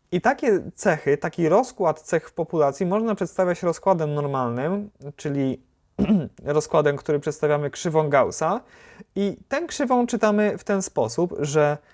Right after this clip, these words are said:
e, w takim przypadku tych cech, g-, e, które są kodowane przez geny kumulatywne, najwięcej osobników w populacji ma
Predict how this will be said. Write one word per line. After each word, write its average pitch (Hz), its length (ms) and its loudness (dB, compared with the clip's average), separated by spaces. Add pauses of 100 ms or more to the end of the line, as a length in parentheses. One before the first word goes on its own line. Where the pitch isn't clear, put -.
(220)
e, 147 320 0
w - 180 -18
takim 190 500 0
przypadku 240 600 -2
tych 190 180 -2
cech, 175 420 0
g-, 151 280 0
e, 139 120 -6
które 170 280 -2
są 170 220 -2
kodowane 175 500 2
przez 156 200 -6
geny 156 220 0
kumulatywne, 151 760 -2 (360)
najwięcej 220 480 0
osobników 208 580 0
w - 40 -20
populacji 175 760 0 (480)
ma 320 280 0